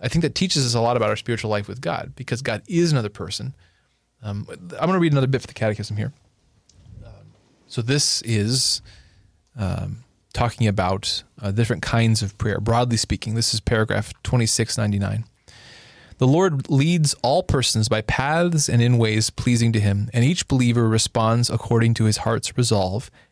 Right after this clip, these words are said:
and the personal expression of his prayer. However, Christian tradition has retained three major expressions of prayer: vocal, meditative, and contemplative, contemplative, excuse me.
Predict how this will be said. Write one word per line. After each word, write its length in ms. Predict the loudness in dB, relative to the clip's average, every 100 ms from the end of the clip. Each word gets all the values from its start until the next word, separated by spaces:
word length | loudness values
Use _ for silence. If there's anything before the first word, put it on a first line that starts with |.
| -2
and 120 | 0
the 40 |
personal 480 | 0 0 0 2 0
expression 560 | -2 -2 -2 0 -2 -4
of 120 | -4
his 120 | -6
prayer. 440 | -4 -2 0 -2 -8 _ -4
However, 380 | 0 0 -2 -8 -20 _ _ _ _
Christian 300 | -2 0 2
tradition 340 | 2 2 2 2
has 160 | 2
retained 380 | 0 0 0 0
three 260 | 0 2 4
major 480 | 4 4 2 2 0
expressions 600 | -2 -2 -2 -2 -2 -4
of 100 | -6
prayer: 360 | -6 -6 -10 _ _ _ _ _ -2
vocal, 480 | 0 2 0 -4 _ _ _ -4
meditative, 800 | -2 0 0 0 0 -2 -8 -16 -6
and 160 | -4 -2
contemplative, 640 | 0 0 -2 -6 -8 -10 -14 -2
contemplative, 680 | 0 2 2 0 -4 -12 -14 _
excuse 280 | -6 -4
me. 100 | -4